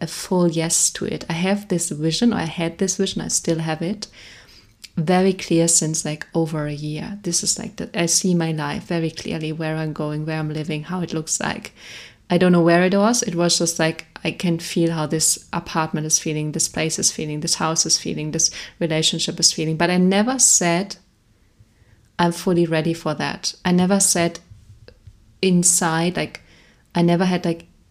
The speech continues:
the moment where I said, like, "I'm ready for this relationship." I just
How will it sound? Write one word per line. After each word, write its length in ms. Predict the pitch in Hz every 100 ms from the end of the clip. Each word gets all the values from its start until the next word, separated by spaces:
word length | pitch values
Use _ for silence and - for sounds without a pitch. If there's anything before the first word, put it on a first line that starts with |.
| - 160 -
the 80 | -
moment 360 | 175 170 180 175
where 160 | 160
I 40 | 165
said, 280 | - 165 -
like, 200 | - -
"I'm 200 | 165 165
ready 220 | 160 160
for 180 | 165 160
this 260 | 156 160 -
relationship." 600 | 190 170 - - - -
I 60 | 170
just 300 | 185 190